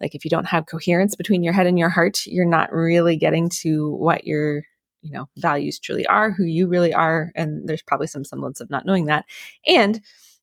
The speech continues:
it's hard to direct a ship without really, like, having the heart of it there. So I hope this is helpful. <laughs> Um, I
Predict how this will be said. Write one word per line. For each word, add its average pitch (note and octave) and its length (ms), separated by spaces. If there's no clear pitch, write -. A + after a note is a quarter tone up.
it's - 120
hard F3 220
to E3+ 80
direct D#3+ 400
a - 60
ship - 420
without D3 400
really, D3 260
like, - 300
having C3+ 360
the C3 80
heart - 380
of - 140
it - 320
there. - 280
So - 480
I F#3+ 60
hope G#3 240
this F#3+ 180
is - 360
helpful. - 380
<laughs> - 60
Um, F#3 360
I G3+ 400